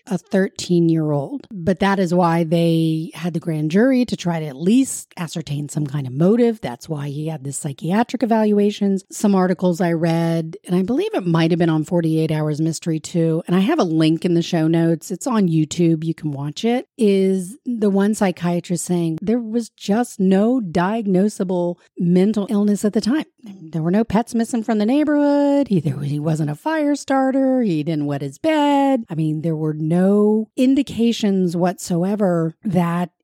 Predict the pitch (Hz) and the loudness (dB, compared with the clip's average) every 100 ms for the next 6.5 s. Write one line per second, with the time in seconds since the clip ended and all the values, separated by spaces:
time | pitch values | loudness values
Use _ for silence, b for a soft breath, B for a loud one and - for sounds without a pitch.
0 | - 175 190 214 208 160 233 233 165 277 | -16 -4 0 2 2 2 2 2 -4 -10
1 | - _ - 208 226 349 381 - 247 214 | -12 _ -4 0 0 0 -2 -4 -6 -4
2 | 180 156 143 139 143 - b 180 190 170 | -2 -2 -2 -4 -6 -12 b 0 2 2
3 | 160 214 226 180 185 220 214 - 208 170 | 0 0 0 0 0 0 -2 0 0 0
4 | - 175 165 160 151 147 151 151 147 - | 0 0 2 2 2 2 0 0 -2 -6
5 | 156 - 185 165 160 - 170 175 151 151 | -8 0 0 2 -2 -2 -4 -2 -2 -2
6 | 123 180 151 226 | -4 -4 -6 -8